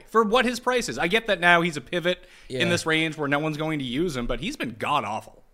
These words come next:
Speaker 2: He's been really bad, but, I mean, this would be a good spot for a bounce back, I think.
Speaker 1: Uh, we say that every week.
Speaker 2: Yeah, I don't know, but
Speaker 1: He
Speaker 2: I
Speaker 1: do-, he never bounces back. He just finishes seventieth every week.
Speaker 2: So he's never gonna bounce back.
Speaker 1: Maybe not.
Speaker 2: He's, he's
Speaker 1: Maybe
Speaker 2: done.
Speaker 1: he's ju-, maybe he's just not good.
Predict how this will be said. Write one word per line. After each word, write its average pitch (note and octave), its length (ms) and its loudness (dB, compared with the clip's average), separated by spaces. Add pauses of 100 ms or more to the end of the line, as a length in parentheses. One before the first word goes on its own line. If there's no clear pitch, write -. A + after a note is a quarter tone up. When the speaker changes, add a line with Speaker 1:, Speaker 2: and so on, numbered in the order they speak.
(200)
Speaker 2:
He's G3+ 180 0
been C#4+ 120 2
really A3 220 8
bad, D#3 280 6
but, D3 140 2
I D3+ 60 2
mean, D#3+ 160 0
this F3+ 180 0
would F3 100 -2
be D#3 80 0
a D3 60 2
good C#3 160 -4
spot C3+ 320 -2
for B2+ 100 -2
a A2+ 60 -4
bounce A#2+ 260 -8
back, A2+ 240 -8
I A2+ 60 -6
think. A2 340 -10 (220)
Speaker 1:
Uh, - 40 -14 (120)
we C4 100 -2
say D4 140 -2
that D4 160 4
every D4+ 160 -2
week. E4 640 -8
Speaker 2:
Yeah, E3 220 -4
I A3+ 160 6
don't A#3+ 140 4
know, D#3 140 4
but E3+ 140 4
Speaker 1:
He F3 60 8
Speaker 2:
I C4+ 100 8
Speaker 1:
do-, A#3 100 0
he C4+ 60 0
never C#4+ 200 2
bounces C#4+ 320 -2
back. D4+ 360 0
He F3 80 -6
just G3 180 -8
finishes B3+ 360 -4
seventieth G3+ 640 -2
every G2+ 220 -8
week. D#2+ 240 -14
Speaker 2:
So F3+ 80 2
he's E3 140 2
never F3+ 260 6
gonna D#3 160 2
bounce C3+ 240 0
back. G2+ 260 -6
Speaker 1:
Maybe C3 280 -4
not. F3+ 320 -6
Speaker 2:
He's, B2+ 160 -12
he's C#3+ 80 -2
Speaker 1:
Maybe D#3 160 0
Speaker 2:
done. F3 140 6
Speaker 1:
he's C3 100 -2
ju-, - 40 -16
maybe D3 200 -2
he's F3+ 80 -6
just F#3 180 -2
not E3+ 180 2
good. F3+ 240 2